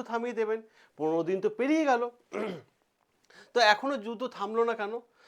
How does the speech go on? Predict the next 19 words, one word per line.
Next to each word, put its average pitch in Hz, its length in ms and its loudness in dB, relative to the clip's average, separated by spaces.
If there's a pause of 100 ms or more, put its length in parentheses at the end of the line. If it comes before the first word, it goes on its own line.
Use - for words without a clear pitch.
(160)
তো 339 100 8
হাজারটা 277 840 4
প্রশ্নের, 226 580 -4
মানে, 170 200 -2
আমেরিকার 220 500 -4
সাধারণ 175 420 -4
মানুষের 233 400 -4 (300)
হাজারটা 185 580 2
প্রশ্ন 226 520 -2
এবং 220 260 0
বিরোধী 277 400 -4
পার্টির 220 420 -4 (220)
হাজারটা 269 520 0
প্রশ্নের 180 480 -4
মুখোমুখি 165 440 -6
হয়েছে 170 260 -6
ডোনাল্ড 127 320 -2
ট্রাম্প। 95 180 -8 (340)
এবং 330 200 8